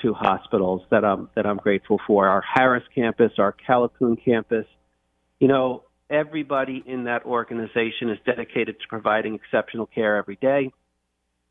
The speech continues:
And it's not just the, the professional and the clinical care, it's the kindness and it's the compassion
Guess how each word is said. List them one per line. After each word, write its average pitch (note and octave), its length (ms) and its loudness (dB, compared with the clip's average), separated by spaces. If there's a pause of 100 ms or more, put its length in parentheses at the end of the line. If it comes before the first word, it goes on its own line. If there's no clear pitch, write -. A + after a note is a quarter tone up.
And C#3 160 2
it's - 140 -8
not G#3 200 -2
just F#3+ 220 -6
the, C3+ 260 -2
the A#2 80 -6
professional C#3+ 580 -4
and B2 80 -2
the A#2 60 -4
clinical C#3 400 -2
care, A#2 380 -4
it's A2 180 -14
the A#2+ 80 -4 (220)
kindness C#3+ 420 4
and A#2 140 0
it's A2+ 180 -6
the A#2 80 -2
compassion B2 920 -2